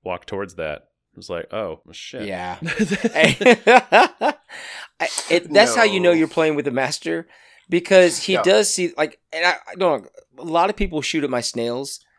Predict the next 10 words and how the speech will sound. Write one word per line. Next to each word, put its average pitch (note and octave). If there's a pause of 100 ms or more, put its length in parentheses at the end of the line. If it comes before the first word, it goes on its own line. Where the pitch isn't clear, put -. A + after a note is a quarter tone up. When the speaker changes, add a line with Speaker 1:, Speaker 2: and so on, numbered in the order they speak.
(320)
Speaker 2:
Snails D#3
aren't C3
the B2+
worst A2
problem F#2+
there. F#2
It's A2+
the G#2
B G2
twos. E2